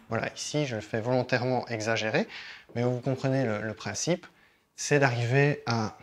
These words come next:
faire arriver le yo-yo à c-, cet endroit-là sans qu'il se rembobine évidemment. Dès que vous aurez réussi à faire vos premiers petits twists, même si le, le yo-yo se rembobine juste après, continuez à vous entraîner.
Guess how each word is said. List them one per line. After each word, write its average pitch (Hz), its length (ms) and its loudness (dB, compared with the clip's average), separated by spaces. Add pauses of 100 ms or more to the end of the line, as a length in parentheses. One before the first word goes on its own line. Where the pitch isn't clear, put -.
(1160)
faire 135 580 4
arriver 120 340 0
le 110 140 0
yo-yo 110 100 0
à 104 80 -2
c-, - 200 -10
cet - 260 -6
endroit-là 117 360 0
sans 143 320 0
qu'il 127 160 -6
se - 80 -8
rembobine 117 420 0
évidemment. 95 380 -10 (1700)
Dès 165 280 6
que 147 60 -2
vous 143 180 2
aurez 147 220 6
réussi 139 640 2
à 120 40 4
faire 131 200 2
vos 117 100 0
premiers 143 500 4
petits - 340 -4
twists, - 340 -2
même 139 160 2
si 147 120 -4
le, 131 80 2 (240)
le 117 260 0
yo-yo 120 120 0
se - 100 -8
rembobine 117 480 -2 (580)
juste 110 260 -2
après, 165 320 0 (720)
continuez 175 340 8
à 165 60 8
vous 143 180 2
entraîner. 143 540 2